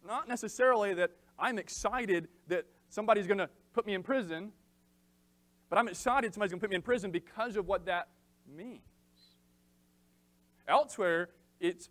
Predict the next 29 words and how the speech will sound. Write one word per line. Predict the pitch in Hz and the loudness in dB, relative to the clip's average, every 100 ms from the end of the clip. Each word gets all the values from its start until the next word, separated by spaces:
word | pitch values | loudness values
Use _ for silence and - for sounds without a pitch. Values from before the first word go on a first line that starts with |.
| - | -8
"I'm | 156 | -6
excited | 175 - 196 233 202 | -6 -2 0 2 0
because | 175 185 170 | -2 -2 -2
I'm | 170 | -2
counted | 208 185 165 | -4 -4 -2
worthy | 180 254 220 165 | 2 2 2 -4
to | |
suffer | 156 - 240 - 175 | -6 -4 -4 -4 -12
for | - 156 | -6 -8
his | 131 | -8
name." | 143 131 113 123 | -8 -10 -10 -6
The | 135 | -6
apostles | - 214 208 165 135 | -4 -6 -6 -12 -10
rejoiced | 139 123 165 220 175 - | -12 -8 -4 -2 -4 -12
in | 123 _ _ - | -18 _ _ -6
Acts | 156 - - _ _ _ - | -6 -6 -20 _ _ _ -12
four | 156 123 | -8 -8
because | 123 - 143 131 | -10 -8 -8 -8
of | 110 | -14
that. | 110 120 - | -8 -8 -8
Here, | 233 269 190 151 180 - _ _ _ _ | -8 0 2 2 -2 -6 _ _ _ _
it's | 156 - | -14 -14
because | 165 - 202 165 | -18 -8 -8 -8
of | 151 | -8
what | 156 175 | -2 -2
it | 147 123 | -4 -4
does | 165 202 - - | -2 -2 -6 -20
to | 202 | -18
me. | 175 156 180 | -16 -14 -14